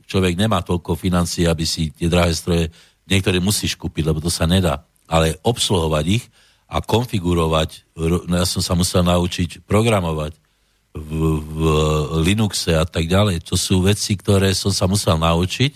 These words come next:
ale nie preto, aby ma vtiahli a ja som sa tam hral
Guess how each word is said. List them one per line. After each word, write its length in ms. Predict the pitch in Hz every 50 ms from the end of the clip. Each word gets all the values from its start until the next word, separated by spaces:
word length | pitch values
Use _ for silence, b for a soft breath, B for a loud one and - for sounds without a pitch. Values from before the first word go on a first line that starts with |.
| _ _ _ _ _ _ _ _ _
ale 260 | - 92 95 101 104
nie 140 | 104 131 151
preto, 380 | 147 151 - 110 110 - - 107
aby 240 | 101 101 101 101 98
ma 160 | 92 98 92
vtiahli 640 | 87 - - - 98 101 104 101 101 95 95 95 95
a 160 | 90 87 90
ja 80 | 90 87
som 160 | - 95 87
sa 100 | 90 98
tam 220 | - 92 90 87
hral 320 | 85 90 92 92 90 87